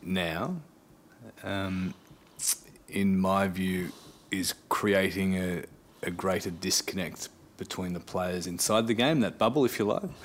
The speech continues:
and what is the community and what is society. H-, how do you,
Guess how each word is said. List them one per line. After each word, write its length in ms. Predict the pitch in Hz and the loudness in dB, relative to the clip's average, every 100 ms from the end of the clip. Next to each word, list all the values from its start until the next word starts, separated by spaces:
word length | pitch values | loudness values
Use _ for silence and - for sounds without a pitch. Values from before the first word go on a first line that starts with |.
| - - | -16 -6
and 300 | - 104 98 | 0 4 4
what 180 | 95 98 - - - - - - | 4 0 -4 -20 -20 -20 -20 -10
is 480 | 101 98 92 87 - | -6 -4 -4 -2 -2
the 100 | 95 | -2
community 480 | - 98 101 95 95 | 0 0 2 2 0
and 140 | 92 | -2
what 120 | 92 | -2
is 280 | 90 90 95 | -4 -6 -4
society. 680 | - - 82 87 80 - - - - - - - - - - - | -4 -4 -2 -2 -4 -6 -12 -20 -20 -20 -20 -20 -20 -20 -20 -12
H-, 260 | - 101 104 | -2 2 2
how 120 | 117 | 4
do 80 | 127 | 4
you, 280 | 135 120 | 6 4